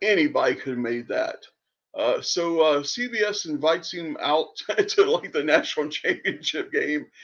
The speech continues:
and, uh, they have him show up at this, uh, practice facility,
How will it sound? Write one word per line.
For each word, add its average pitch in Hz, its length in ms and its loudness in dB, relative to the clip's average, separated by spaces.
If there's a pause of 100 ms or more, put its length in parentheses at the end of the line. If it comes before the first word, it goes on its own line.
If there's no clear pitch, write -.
(260)
and, 151 280 8
uh, 127 300 6 (220)
they 208 180 4
have 202 200 8
him 196 120 -6
show 185 260 0
up 185 140 -2
at 165 80 -4
this, 160 260 -4
uh, 147 360 4 (420)
practice 170 420 2
facility, 127 800 -2